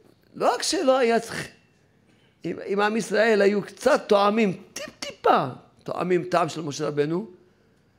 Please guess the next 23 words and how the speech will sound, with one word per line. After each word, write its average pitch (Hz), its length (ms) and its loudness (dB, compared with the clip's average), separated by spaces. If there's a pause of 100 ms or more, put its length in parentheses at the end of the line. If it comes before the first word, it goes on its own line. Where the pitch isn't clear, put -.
(140)
היו 160 200 2
צריכים 180 300 -4
ללכת 175 240 2
לעשות 160 260 -4
שש 170 260 -2
שעות. 151 340 -4 (420)
מה, 175 160 2
משה 156 260 0
לא 190 80 2
נכנס? 196 360 0
הולכים 147 260 -12
שש 185 280 -2
שעות - 380 -10
לבטל 143 240 -8
את 139 80 -8
הגזרה 131 360 -8
ש-, - 140 -20 (500)
כל 208 220 4
היום 220 340 2
עושים 196 220 -6
כולם 196 240 -2
שש - 240 -8
שעות, - 380 -14